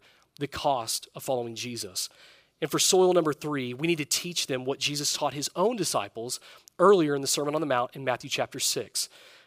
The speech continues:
verses twenty-one and twenty-four, that where your treasure is, there your heart will be also. No one can serve two masters. Jesus will not be worshiped with a divided heart.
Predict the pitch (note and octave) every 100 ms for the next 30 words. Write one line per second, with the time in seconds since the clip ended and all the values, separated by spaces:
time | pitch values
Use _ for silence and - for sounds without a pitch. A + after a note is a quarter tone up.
0 | _ D3 C#3 C3 - C#3+ C3 A#2+ A#2+ A2+
1 | A#2+ A2 - B2 F#2+ - - - _ D#3+
2 | D3 E3+ F#3 F3 - G3+ F#3 D3+ G#2+ F2
3 | - - _ _ - D3 E3+ F3 D3 -
4 | D#3 D#3 D3 C#3+ C#3+ C#3+ C3+ C3 - F#2
5 | - _ - _ D3 D#3 E3+ F#3+ G3+ G3
6 | - E3+ - E3+ D#3 D3 - F3 D3 C3+
7 | B2+ - G#2+ F2+ - - - _ B2+ B2+
8 | G3 G3 G#3+ - - _ _ _ D#3+ E3+
9 | D3 E3 F3 F#3 F3 C#3+ D3+ - G#2 -
10 | _ - D3+ C#3 C3 A#2+ A2+ A2 - F#2+
11 | -